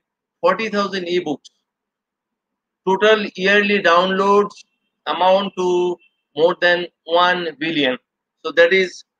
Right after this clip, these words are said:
uh, Elsevier. Again, it is a very costly database. You know, uh,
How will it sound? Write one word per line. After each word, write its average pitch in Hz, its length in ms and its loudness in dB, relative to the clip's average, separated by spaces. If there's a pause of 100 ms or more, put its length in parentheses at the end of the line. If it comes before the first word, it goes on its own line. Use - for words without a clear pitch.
(560)
uh, 156 400 2
Elsevier. 190 600 -2 (400)
Again, 190 300 -2
it 185 120 -8
is 175 80 -8
a 160 220 -2
very 220 420 2
costly 190 340 2
database. 180 540 -4 (600)
You 170 60 -8
know, 196 220 -2 (180)
uh, 147 600 4